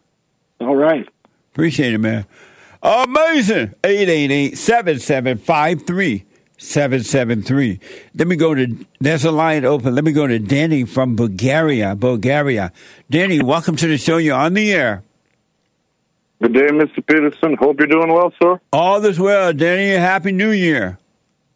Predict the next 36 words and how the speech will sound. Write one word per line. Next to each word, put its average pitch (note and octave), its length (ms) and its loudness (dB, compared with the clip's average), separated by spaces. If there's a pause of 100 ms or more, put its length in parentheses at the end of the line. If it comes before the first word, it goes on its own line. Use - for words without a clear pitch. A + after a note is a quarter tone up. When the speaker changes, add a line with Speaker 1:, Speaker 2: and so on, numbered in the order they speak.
(960)
Speaker 3:
Happy A3+ 240 2
New A#3+ 160 2
Year, A#3+ 240 2 (120)
sir. C3+ 240 2 (220)
All G2+ 80 -2
Speaker 2:
Hey. C#3 140 4
Speaker 3:
the D#3 80 0
bl-, D#3 120 2
all E3 340 4
the D#3+ 80 0
best E3+ 300 0
for F3+ 300 2
twenty F#3 220 0
twenty-four. F#3 640 0
Speaker 2:
Thank F#3+ 320 -2
you. C#3 100 2
You C3+ 200 0
too, C3+ 200 -2
buddy. G2+ 280 -2 (1400)
Speaker 3:
Mister C#3+ 320 -2
Peterson, D#3+ 480 0
I'm C3+ 140 0
calling D#3+ 340 0
because C#3+ 460 0 (560)
I G3+ 140 2
just E3+ 220 2
wanted E3 260 2
to C#3 80 -2 (100)
share D3+ 180 4
a C#3 80 0
few C#3 640 2 (100)
things D3+ 240 0
about C3+ 260 2
Russia C3+ 600 2
and, A#2+ 200 -2
uh, A2 240 2